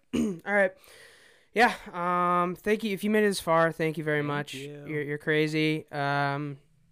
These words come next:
Speaker 1: we got the ebook on Amazon, hardcover on Lulu. It's a good book. Read it. Um,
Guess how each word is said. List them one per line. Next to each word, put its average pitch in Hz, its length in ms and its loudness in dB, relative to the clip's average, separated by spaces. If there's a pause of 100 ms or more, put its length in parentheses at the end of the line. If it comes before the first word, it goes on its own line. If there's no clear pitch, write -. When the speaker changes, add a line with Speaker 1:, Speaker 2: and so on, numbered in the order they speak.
(520)
Speaker 1:
we 165 100 -6
got 165 140 2
the - 200 -8
ebook 175 320 2
on 165 160 -4
Amazon, 156 720 -2 (180)
hardcover 151 520 0
on 143 160 -2
Lulu. 143 580 0
It's 156 160 -10
a 160 40 -8
good 160 220 -2
book. 139 320 -6
Read 139 220 -8
it. 143 300 -8
Um, 131 500 -12